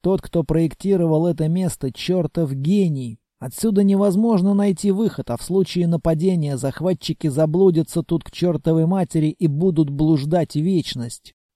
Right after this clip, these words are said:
Идем торопливо. Видимо, не только мне не терпится узнать, что удалось выяснить Терезе Мартин. На душе неспокойно, плохое предчувствие захватывает каждую частицу моего тела,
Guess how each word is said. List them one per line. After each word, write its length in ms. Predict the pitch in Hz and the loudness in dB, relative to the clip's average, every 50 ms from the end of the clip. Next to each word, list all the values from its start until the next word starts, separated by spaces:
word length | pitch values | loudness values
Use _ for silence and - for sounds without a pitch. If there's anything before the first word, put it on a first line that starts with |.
| _ _ _ - | _ _ _ -2
Идем 380 | 156 156 160 233 254 254 226 | 0 2 4 4 4 2 2
торопливо. 800 | - 240 233 254 240 190 - 247 240 233 180 143 131 117 123 - - - - | 2 2 2 2 2 2 2 2 4 6 4 4 2 0 -4 -8 -14 -12 -6
Видимо, 420 | 165 160 220 226 196 220 220 220 | -2 -2 0 2 2 2 2 4
не 140 | 220 233 247 | 2 2 0
только 420 | 208 - 240 202 160 143 - 156 147 | 2 4 4 4 4 4 2 -2 -2
мне 380 | 143 160 180 202 220 208 170 | 0 2 2 4 4 4 2
не 160 | 147 151 147 | 2 0 -2
терпится 480 | - 175 170 151 - - 143 - - 151 | 0 0 0 0 0 -2 -4 -4 -4 -2
узнать, 480 | 147 143 135 147 180 202 190 - - - | -2 0 0 0 0 0 0 -2 -4 -8
что 380 | - - - - - 226 180 147 | -16 -16 -6 0 2 4 4 4
удалось 480 | 139 131 147 151 147 143 135 - - | 2 2 2 2 2 0 0 -2 -2
выяснить 720 | 151 147 190 214 196 160 143 113 - 139 127 123 - - - _ | -2 0 0 2 2 2 2 0 -2 -6 -8 -8 -10 -12 -8 _
Терезе 440 | - 165 165 160 156 151 127 131 147 | 2 2 2 4 2 0 0 0 -2
Мартин. 580 | 139 151 160 147 131 127 - - 127 117 - - _ _ _ _ _ _ _ _ _ _ | -2 0 0 -2 -2 -4 -6 -8 -10 -10 -12 -16 _ _ _ _ _ _ _ _ _ _
На 120 | - 151 143 | -4 -2 0
душе 280 | 160 151 - - 196 | 0 0 2 2 2
неспокойно, 720 | 185 175 160 - - 165 156 - - 202 208 180 147 127 | 2 2 0 0 -2 -2 -2 0 2 2 2 2 2 -2
плохое 460 | - - 131 135 - - 220 226 214 175 | -4 -4 -4 -4 -2 2 4 4 4 4
предчувствие 760 | - 190 185 165 - - - 233 202 - - 185 180 185 | 4 2 2 0 -2 -2 -2 -2 -2 -2 0 0 2 2
захватывает 720 | 165 143 175 160 - 180 208 214 175 - 185 180 180 175 - | 2 2 0 -2 -2 -2 -2 -2 0 0 0 0 0 0 -2
каждую 520 | - - 208 202 185 151 165 175 180 180 | -2 0 2 2 2 2 2 2 2 2
частицу 600 | - - 180 165 - - - 190 160 - - 175 | 0 -2 -4 -6 -4 -4 -4 -4 -2 -2 -2 0
моего 380 | 170 175 175 175 175 175 180 165 | 0 2 2 4 4 4 4 2
тела, 440 | - - 208 196 180 135 117 - | 2 0 2 2 2 2 0 -2